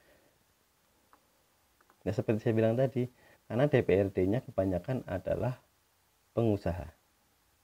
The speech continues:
Ya, kalau kita berkaca dari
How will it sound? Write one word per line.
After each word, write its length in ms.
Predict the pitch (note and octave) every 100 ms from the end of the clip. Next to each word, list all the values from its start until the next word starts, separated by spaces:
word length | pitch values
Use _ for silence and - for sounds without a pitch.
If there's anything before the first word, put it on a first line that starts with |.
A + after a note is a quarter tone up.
| _ _ _ _ _ _ _ _ _ _ _ _ _ _ _ _ _ _ -
Ya, 100 | F#2+
kalau 160 | G2 G2
kita 240 | A2+ C3+
berkaca 480 | C3+ A2 G2 F#2+ C#3+
dari 400 | B2 F#2+ G2+ F#2+